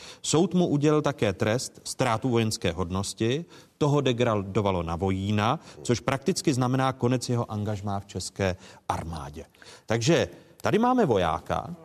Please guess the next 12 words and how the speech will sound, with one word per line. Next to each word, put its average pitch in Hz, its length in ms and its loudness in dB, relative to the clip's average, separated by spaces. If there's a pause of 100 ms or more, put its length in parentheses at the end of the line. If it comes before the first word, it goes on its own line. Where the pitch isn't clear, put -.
který 156 180 0
se 220 120 0
účastnil 170 540 -2
bojů, 90 480 -2 (140)
stál 165 520 2
na 170 140 0
straně 147 440 0
Doněcké 135 480 0
lidové 110 360 0
republiky, 107 880 -2 (360)
která 120 320 2
odtrhuje 123 960 0